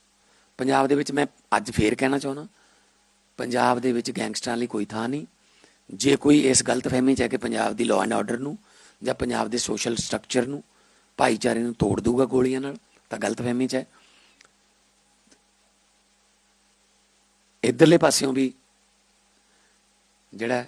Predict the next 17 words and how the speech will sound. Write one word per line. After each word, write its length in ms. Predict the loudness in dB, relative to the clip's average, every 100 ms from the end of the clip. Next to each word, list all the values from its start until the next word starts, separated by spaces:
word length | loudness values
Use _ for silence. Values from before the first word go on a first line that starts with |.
| -10
ਜਵਾਬ 500 | -6 -2 0 -2 -6 _ _ _ _ _ _ _ _ -6
ਉਹ 180 | -4 0
ਆਊਗਾ। 440 | 0 0 0 -2 -2 _ _ _ _ _ _ _ _ _ -10
ਜਿਹੜਾ 280 | 0 2
ਕੋਈ 200 | 2 0
ਕ-, 260 | -2 -6 -10 _ _ _ -14 -8
ਸੜਕਾਂ 400 | 0 0 2 -2
'ਤੇ 200 | 0 -2
ਜਾਂ 120 | -2
ਪੈਟਰੋਲ 320 | -2 2 2
ਪੰਪ 260 | 2 -2 -2
'ਤੇ 140 | -8
ਕਿਸੇ 160 | -6 -6
ਦੁਕਾਨ 300 | -4 0 0
'ਤੇ 120 | 0
ਗੋਲੀ 220 | -2 -2
ਚਲਾਊਗਾ, 420 | -4 -6 -6 -8